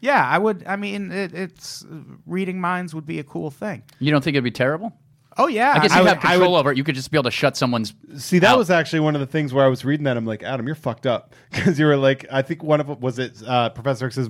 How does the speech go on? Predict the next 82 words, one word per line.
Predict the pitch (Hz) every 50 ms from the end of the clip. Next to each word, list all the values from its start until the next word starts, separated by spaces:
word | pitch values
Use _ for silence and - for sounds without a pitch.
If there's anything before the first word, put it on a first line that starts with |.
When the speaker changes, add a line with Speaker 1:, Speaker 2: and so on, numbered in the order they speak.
| 123 123
Speaker 3:
I | - 117
think | 120 - 143 131
you | 135 135
wrote | 131 131 127 123
it |
as | 120 117 98
mind | 107 107 110 110 117 120 120
control | - 117 107 98 - - - 127 131 127 110 98
or | 95 92
something. | - - 101 90 101 98
Speaker 2:
No, | 139 139
no, | 143 143 127
he | 117 131 143
Speaker 3:
And | 123 120
Speaker 2:
has, | 110 113
Speaker 3:
then | 123 117 110 104
Speaker 2:
uh, | 95
Speaker 1:
No, | 156 196 202
I | 190 165 226
Speaker 3:
Oh, | -
Speaker 1:
have | 214 -
Speaker 3:
mind | 120 190
Speaker 1:
mind. | 175 170 170 117
Speaker 3:
reading. | 117 117
Oh. | 135 143 135 117 101 -
Speaker 1:
I | 101 135 165
have | 175 170 151
mind | 160 143 135 135
Speaker 3:
Oh, | 131
Speaker 1:
control | - 139 135 143 139
Speaker 3:
oh, |
that, | 135 135 127
Speaker 1:
later | 131 131 151
Speaker 3:
'cause, | 151 117
Speaker 1:
on | 110 110
the | 113 110
list. | 113 113 110 113
Speaker 3:
'cause | 151 151 -
Professor | - 147 135 208 175 - 165 165
X | 165 151 - -
does | 113 135 127 113 101
that | 120 110 107 -
too | - 151 139
with | 113 104 92
Speaker 2:
I |
mean, | 131 131
Speaker 3:
his | 123 113
Speaker 2:
he | 113
Speaker 3:
brain. | 120 127
Speaker 2:
can. | 117 104 101
Speaker 3:
He | 110 110
can | - 117 101
control | - 107 101 - 135 143 143 -
people. | - 110 107 101 - 101 92 - - - - - - -
Speaker 1:
Oh, | 185 165 151
yeah, | 143 135 131 139
Speaker 3:
And, | 139 139
Speaker 1:
yeah, | 139
yeah. | 123 120 117 113 117
Speaker 3:
uh, | -
and | 135 135 139
I |
think | 131 - 185 165
about | 151 151 143
it, | 139
I'm | 139 139
like, | 139 127 120 - - _ _ _ _ -
Speaker 1:
But | 180 185
he's | 202
Speaker 3:
that's | 160 180 220
Speaker 1:
also | 220 226 233 214
Speaker 3:
like | 196
Speaker 1:
in | 190
a | 175
wheelchair, | 156 156 180 190 170 147 - - 151 131 117
so | 110 - - 156
I | 143
don't | 156 170 156
wanna | 143 151 143 135
put | - - - 165 156 - -
too | - 196 175
many, | 160 147 135 127 113 110 107 _